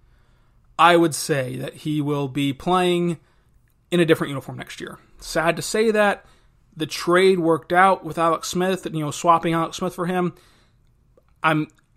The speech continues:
thrilled with his contributions. He played great in the Super Bowl, but I think that his market is just gonna, just gonna be outpriced in Kansas City. And so now a couple of the minor moves, a couple of low-key moves this free agency.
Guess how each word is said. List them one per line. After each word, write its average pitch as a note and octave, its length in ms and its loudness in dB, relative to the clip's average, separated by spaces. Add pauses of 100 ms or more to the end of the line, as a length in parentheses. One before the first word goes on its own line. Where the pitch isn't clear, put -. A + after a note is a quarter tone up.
(380)
thrilled G3 480 4
with F#3 120 0
his F3+ 120 -2
contributions. F#3 760 -2
He D3 80 -2
played D3 320 -2
great G3+ 480 0 (280)
in C#3+ 100 -8
the C#3 80 -6
Super A3 320 -4
Bowl, G3+ 420 0 (880)
but D#3 80 -6
I D3 80 -4
think G3+ 260 0
that A3 140 -4
his F#3+ 120 -2
market A3+ 460 -2
is C3+ 80 -10
just E3 160 -4
gonna, F3 240 -4 (240)
just D3 160 -12
gonna E3+ 140 -2
be F3 200 -4
outpriced F3+ 680 2
in C#3+ 140 -6
Kansas C#3+ 340 -8
City. - 240 -12 (1080)
And G3+ 100 -4
so A3 160 6
now A3+ 240 6
a A#3 60 4
couple A3 340 2
of G3 140 -4
the G#3 100 2
minor A3 400 0
moves, C#3+ 320 -2
a D3+ 60 -4
couple G#3 360 0
of G3 80 0
low-key G3+ 460 -2
moves D3+ 320 2
this C#3+ 180 -8
free D3 300 -4
agency. C#3 380 -12